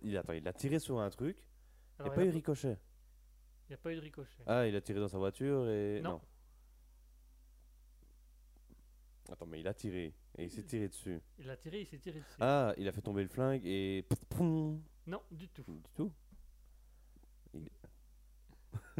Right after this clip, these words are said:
Speaker 2: Il a dur, hein.
Speaker 1: Ah ouais, ouais, je... je commence à sécher,
Speaker 2: Bon,
Speaker 1: là.
Speaker 2: ça, je, si vous aussi, les chers auditeurs, vous avez des idées ou des propositions pour aider à Asketil, n'hésitez surtout pas, hein. Euh,
Speaker 1: Euh.
Speaker 2: rejoignez, euh, rejoignez Aider Asketil, on est, on est vraiment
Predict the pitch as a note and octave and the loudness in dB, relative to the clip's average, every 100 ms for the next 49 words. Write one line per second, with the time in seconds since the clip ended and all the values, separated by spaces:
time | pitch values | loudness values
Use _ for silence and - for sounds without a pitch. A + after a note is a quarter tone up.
0 | B2+ - - D#3 C#3+ D#3+ E3 C#3+ B2 C3+ | -4 -4 -10 -8 -4 -4 -4 -6 -8 -10
1 | - C#3 F3+ A2+ C3 G#2 F2+ F#2 - F2+ | 4 8 10 10 8 6 2 0 -2 -2
2 | F#2 - A#2+ - C#3+ G#2 F#2+ F#2 F2+ F2+ | -2 -2 -2 0 2 2 2 2 0 -4
3 | - - - A3 A#3+ A3+ C4+ A#3+ A3 G#3+ | -12 -10 -4 0 0 2 0 0 2 6
4 | G3+ G3 G#3 G#3+ F#3 A#3 A3 F#3+ F3+ F3 | 6 4 2 0 0 2 4 2 2 -2
5 | F3+ F3+ E3+ G#3 G#3 E3+ - E3 F3+ D#3+ | -4 -4 -2 0 2 0 -2 -4 -2 -2
6 | F3 G3+ E3 D#3 D#3 - D3 G#3 F#3 F#3 | -2 -2 -2 -2 -2 -4 -6 -4 -2 0
7 | F#3 F#3 G#3+ G3 F3+ - F#3 - C3+ B2 | 0 -2 -4 -4 -6 -6 -10 -8 -8 -8
8 | C3+ - - - - - - - E2+ F2 | -12 -16 -20 -20 -20 -20 -20 -10 -4 -2
9 | - E3+ E2+ E3 D#3+ E3 E3+ E3+ D#3+ C#3+ | -2 0 0 0 0 0 -2 -2 -2 -2
10 | D#3+ D#3+ E3+ F3 E3 D#3+ D#3 - D3+ F#3+ | -2 -2 -2 -2 -2 0 -2 -4 -10 -8
11 | F3+ F3+ E3+ - F#3 F#3+ F3+ F#3+ G3+ | -8 -8 -10 -10 -6 -6 -4 -2 -2